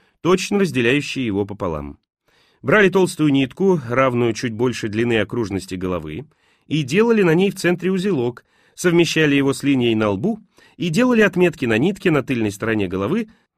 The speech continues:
на мыщелке, над основанием черепа. После чего эти две отмеченные точки совмещали и смотрели, насколько одна половина нити длиннее другой.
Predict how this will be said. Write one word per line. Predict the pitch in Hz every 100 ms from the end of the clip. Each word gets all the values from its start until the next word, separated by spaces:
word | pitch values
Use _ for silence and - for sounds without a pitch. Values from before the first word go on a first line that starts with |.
| _
на | 120 127 117
мыщелке, | 107 107 - 190 196 240 220 - _ -
над | 185 202
основанием | 214 214 151 147 156 147
черепа. | 151 85 78 73 73 69 _ _ _ _ _ _ _ _
После | 196 214 190
чего | 160 147
эти | 143 143
две | 117 131
отмеченные | 123 131 127 113 107 98
точки | 185 208 - 92
совмещали | 80 180 185 220 - 98 90 135 143 _ _
и | 180
смотрели, | 190 208 220 127 117
насколько | 117 127 - 127 123
одна | 120 123
половина | 110 98 107 165
нити | 196 208 220 233 233 -
длиннее | 123 123 110 127 170
другой. | 165 160 98 80 71